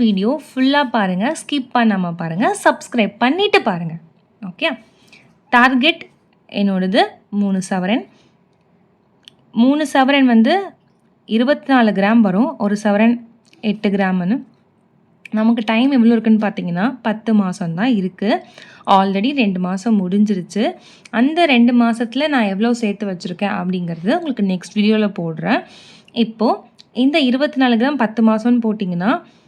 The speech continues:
ரெண்டு புள்ளி நாலு கிராம் வரும் ஒரு மாசத்துக்கு. அவ்வளோ எடுக்க முடியுமா அப்படின்னா, நிஜமாவே ரொம்ப கஷ்டம்.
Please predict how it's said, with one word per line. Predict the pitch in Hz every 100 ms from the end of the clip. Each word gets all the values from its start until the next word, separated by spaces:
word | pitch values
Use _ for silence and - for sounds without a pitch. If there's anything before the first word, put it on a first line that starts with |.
| _ _ _ -
ரெண்டு | 226 247 269 294
புள்ளி | 269 262 285
நாலு | 202 185 226 214
கிராம் | 214 226 190
வரும் | 175 226 - _ _ _ _ _ _ _ _ _ - 220
ஒரு | 226 202
மாசத்துக்கு. | 208 220 220 196 262 - 185
அவ்வளோ | 180 254 320 262
எடுக்க | 220 220 285
முடியுமா | 233 208 196 196 202 190
அப்படின்னா, | 170 170 165 269 214
நிஜமாவே | 180 170 208 202 190 277
ரொம்ப | 196 185 175
கஷ்டம். | 170 - 330